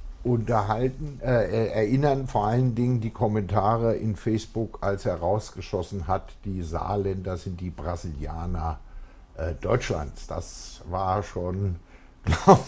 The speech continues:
ich, ein sehr nachhaltiger, äh, Effekt.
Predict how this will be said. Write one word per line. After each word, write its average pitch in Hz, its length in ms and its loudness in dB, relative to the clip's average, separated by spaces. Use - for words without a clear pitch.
ich, - 280 4
ein 131 100 8
sehr - 340 2
nachhaltiger, 113 1120 2
äh, 101 280 2
Effekt. - 420 2